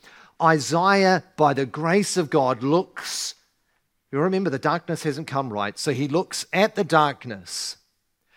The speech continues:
and he sees through the darkness and he sees out the other side to the darkness and he sees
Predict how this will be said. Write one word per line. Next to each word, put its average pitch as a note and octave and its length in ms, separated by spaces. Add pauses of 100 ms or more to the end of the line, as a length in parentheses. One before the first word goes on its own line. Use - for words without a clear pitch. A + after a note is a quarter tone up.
(180)
and F#3+ 160
he F3+ 80
sees F#3+ 480 (120)
through A#3+ 500
the A3 100
darkness D3 880 (160)
and G3 120
he G3 80
sees F#3+ 300
out A3 220
the A3+ 160
other A3+ 200
side B3+ 600
to B3 100
the A3 100
darkness D3+ 720 (220)
and F#3+ 160
he F#3 140
sees D4 800